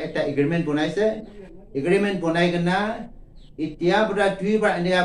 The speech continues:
কটুগুণ হৈছে গ'লেতো আমি খান মাপ নাটিব দেই। গৈ কিনে এগ্ৰিমেণ্ট একটা বনাই কিনে আমি খান খান চব চাইন কৰিছে, তাই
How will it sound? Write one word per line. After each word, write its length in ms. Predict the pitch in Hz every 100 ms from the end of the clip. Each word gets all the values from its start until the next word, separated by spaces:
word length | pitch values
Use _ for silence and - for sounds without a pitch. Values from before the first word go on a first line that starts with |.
| 170
কটুগুণ 360 | 160 175 180 120
হৈছে 240 | 143 147 147
গ'লেতো 340 | 147 165 202 202 139
আমি 120 | 143
খান 120 | 151 139
মাপ 140 | 139 -
নাটিব 240 | 110 135 151
দেই। 140 | 190 156 107 -
গৈ 100 | 120
কিনে 260 | 123 123 135 180 190 - -
এগ্ৰিমেণ্ট 280 | 120 127 131 131
একটা 140 | 135 123
বনাই 200 | 113 117
কিনে 180 | 123 135 151 131
আমি 120 | 139 139
খান 100 | 139 113 131
খান 100 | 135 135
চব 100 | 170 -
চাইন 140 | 139 139
কৰিছে, 260 | 147 151 208
তাই 100 | 208